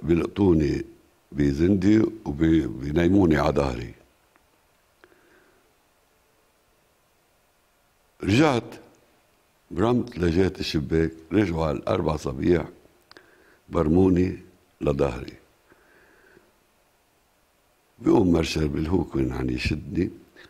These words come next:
بيعطيني حبة دواء، وبس خدت حبة الدواء كأنه نار فاتت بجسمي، وطلعت النار من صبيع إجري،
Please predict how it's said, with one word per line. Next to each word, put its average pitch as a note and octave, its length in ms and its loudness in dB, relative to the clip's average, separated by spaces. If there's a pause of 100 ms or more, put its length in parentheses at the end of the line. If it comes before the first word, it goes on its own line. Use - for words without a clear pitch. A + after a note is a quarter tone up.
(180)
بيعطيني F#2 520 0
حبة D2+ 320 -6
دواء، C#2+ 420 -4 (1200)
وبس G2 240 -4
خدت - 240 -4
حبة D#2 360 -4
الدواء D2+ 460 -2 (1500)
كأنه G2+ 340 2
نار F#2+ 300 4
فاتت F2+ 440 -4
بجسمي، E2+ 500 -2 (1400)
وطلعت F#2 500 -2
النار F#2+ 340 2
من F2+ 120 2
صبيع E2 460 0
إجري، D#2 480 0